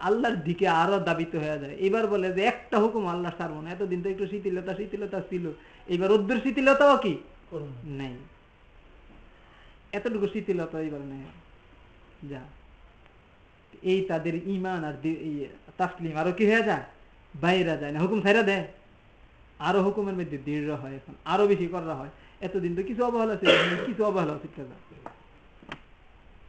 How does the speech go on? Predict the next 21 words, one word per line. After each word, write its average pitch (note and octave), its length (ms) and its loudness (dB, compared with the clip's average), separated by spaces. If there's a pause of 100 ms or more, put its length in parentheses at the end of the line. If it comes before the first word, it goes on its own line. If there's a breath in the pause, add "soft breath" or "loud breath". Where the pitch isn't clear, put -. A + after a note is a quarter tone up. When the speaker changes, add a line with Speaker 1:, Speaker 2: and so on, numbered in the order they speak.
(200)
Speaker 1:
এই F3 100 -14
কাফেরদের D#3+ 460 -4
এই D#3 200 -4
বিপদের D#3+ 520 -4
সময়ের C#3 260 -8
মধ্যে B2 360 -14 (640)
তাদের D3 260 -6
এই D3 80 -4
দৃঢ়তা D3 440 -8
আরো C3 180 -10
বাড়ে। B2+ 200 -8 (1400)
ফামা D#3+ 320 -2
ওয়াহানু D3+ 460 -4
লিমা C#3 340 -6
আসাবাহুম E3 600 -4
ফি A#3 160 -2 (540)
সাবিলিল্লাহ, D3 760 -4 (400)
ওয়ামা D3+ 440 -4
যাউফু D#3 540 -4
ওয়ামা C#3+ 180 -8
ইস্তাকানু। C#3 680 -12